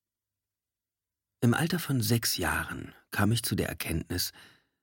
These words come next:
dass meine einzige Chance auf ein nur halb so aufregendes Leben, wie es das meines Großvaters gewesen war, darin bestand, Entdecker zu werden. Er bestärkte mich darin,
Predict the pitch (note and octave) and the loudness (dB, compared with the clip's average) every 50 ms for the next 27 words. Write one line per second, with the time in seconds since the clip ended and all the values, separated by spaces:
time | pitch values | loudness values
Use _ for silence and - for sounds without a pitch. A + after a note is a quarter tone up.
0 | _ _ _ _ _ _ - - C3+ - D3 C#3 D3+ C#3+ C#3 - - A#2+ C#3+ D3+ | _ _ _ _ _ _ -6 -2 -2 0 2 4 4 2 2 2 2 2 2 2
1 | - - C#3+ - B2+ A#2+ - - A#2 G#2+ A2 B2 C3 - - - - A2 A2 - | 2 0 0 0 2 2 2 0 0 0 -2 -2 -2 -4 -6 -4 -4 -4 -4 -4
2 | - - G#2+ A2+ A2 G#2+ G#2+ G#2 G2+ - - - A2+ A2 G#2+ G2 F#2+ G2 G#2 G#2 | -4 -4 -2 0 2 2 2 0 -2 -4 0 2 4 4 4 4 2 2 2 2
3 | G#2 - - - - E2+ F2 F2+ - - F#2+ F2+ - - - F2 E2+ F2+ F2+ D#2 | 2 0 -4 -4 -2 0 0 0 0 0 -2 -2 -2 -2 -2 -2 0 0 0 0
4 | D#2+ F2 - - F2 F#2+ G2+ G#2 A2 G#2+ G2+ G2 G2 - _ _ - F2 - - | 0 -2 -2 -2 0 2 2 2 2 2 2 0 -2 -6 _ _ 0 0 2 2
5 | - - F2 - - - C2 C#2+ D2+ - - - - F2 E2 D#2+ - - C#2+ D2 | -2 -2 -2 -4 -2 -4 -4 -2 -2 -4 -4 -2 2 2 2 2 0 -4 -4 -4
6 | - - - - - - - E2+ F2 - - E2+ - - - - - G2 G2 G2 | -4 -4 -4 -4 -2 -2 0 0 0 0 0 -2 -2 -4 -4 -2 0 0 0 2
7 | F#2 G2 F#2+ G2+ G2+ F#2 - - - C#3 B2+ B2 - - - _ _ _ _ _ | 0 0 -2 -2 -2 -2 -2 -2 -2 -2 -2 -4 -6 -10 -18 _ _ _ _ _
8 | _ _ _ _ _ _ - - G#2 G2 - - - _ - - F2 E2+ - - | _ _ _ _ _ _ -4 -2 0 0 0 -4 -10 _ -4 -4 -4 -4 -4 -8
9 | - - - - - - - - - - - - - - - _ _ _ _ _ | -10 -8 -6 -6 -6 -6 -6 -8 -8 -8 -10 -12 -16 -16 -18 _ _ _ _ _
10 | _ _ _ _ _ _ _ _ _ _ _ _ _ _ _ _ _ _ _ _ | _ _ _ _ _ _ _ _ _ _ _ _ _ _ _ _ _ _ _ _
11 | _ - F#2+ D#2+ E2+ - - - C3+ A2+ G#2 - - C#2+ B1+ - - - E2 D#2+ | _ -2 -2 0 0 0 2 2 2 2 2 0 -4 -6 -6 -6 -6 -4 -6 -4
12 | - F2 E2+ E2+ D#2 | -2 0 0 0 -2